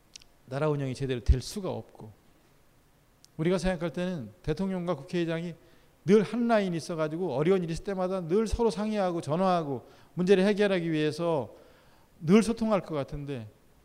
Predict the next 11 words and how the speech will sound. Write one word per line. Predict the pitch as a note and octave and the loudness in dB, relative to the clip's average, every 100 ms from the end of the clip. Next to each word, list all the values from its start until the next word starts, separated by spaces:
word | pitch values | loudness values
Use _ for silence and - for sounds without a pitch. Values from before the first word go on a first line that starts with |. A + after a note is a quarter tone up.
| - - | -20 -14
국회의장 | G3+ A#3+ A3 F#3 | -4 -2 0 -2
전화도 | E3+ E3 C3+ | -4 -4 -6
안 | A2 | -8
받아요. | A#2+ A2+ A2+ E3 _ _ _ _ _ _ _ _ _ E3 | -10 -12 -14 -16 _ _ _ _ _ _ _ _ _ 0
여당 | G3 A3 | 4 4
대표하고는 | G#3 - G#3 F#3+ G3 G3+ D3 | 2 2 0 2 0 -2 4
매일 | F3+ A3 | 4 6
전화해야 | F#3 F#3 F3+ F3+ | 2 2 2 0
될 | D#3+ | -2
것 | - | -4
같은데 | C#3+ B2+ C3 B2+ | -8 -6 -10 -10